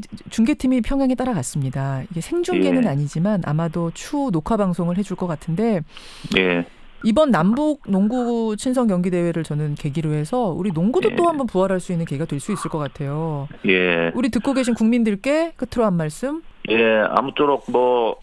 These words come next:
Speaker 2: 좋은 결과가 나왔으면 좋겠고요.
Speaker 1: 예.
Speaker 2: 또 저희가 또 스포츠에서 또 처음 물꼬를 트기 때문에 농구라는 또 종목이
Speaker 1: 예.
Speaker 2: 아무튼 많은 관심과
Speaker 1: 음.
Speaker 2: 그리고 사랑 부탁드리고 아무튼 더 농구가 인기가 좋아지고
Speaker 1: 예.
Speaker 2: 많은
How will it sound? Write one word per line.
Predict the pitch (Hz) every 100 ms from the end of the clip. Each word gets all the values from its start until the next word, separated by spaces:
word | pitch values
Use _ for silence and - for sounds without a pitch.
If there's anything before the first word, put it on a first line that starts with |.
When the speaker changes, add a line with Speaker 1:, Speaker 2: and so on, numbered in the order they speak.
| -
Speaker 2:
좋은 | - 127 143 139 101 -
결과가 | 123 139 135
나왔으면 | 98 101 135
좋겠고요. | 113 - - 104 120 101 147
Speaker 1:
예. | 156 151 -
Speaker 2:
또 | 98 95
저희가 | 107 110 110
또 | - 113 -
스포츠에서 | - 135 - 110 -
또 | - 110
처음 | - 113
물꼬를 | 107 113 139 110 -
트기 | 156 143
때문에 | 127 98 104
농구라는 | 95 90 101 101 98 90
또 | 92
종목이 | - 92 90 87 107 127
Speaker 1:
예. | 151 143 160 196 220 - -
Speaker 2:
아무튼 | 185 190 - 92
많은 | 92 110 110
관심과 | - 92 - 113 98 101 131 - - -
Speaker 1:
음. | 147 143
Speaker 2:
그리고 | 98 95
사랑 | 123 127
부탁드리고 | 113 - 101 104 117 98 95 104 - - - -
아무튼 | - 92 95
더 | - 104 104 98
농구가 | 95 107 123 113 107 107 - - - -
인기가 | 131 131 117 -
좋아지고 | 104 107 92 87 95 127
Speaker 1:
예. | 160 185 196 214 214
Speaker 2:
많은 | - 90 104 98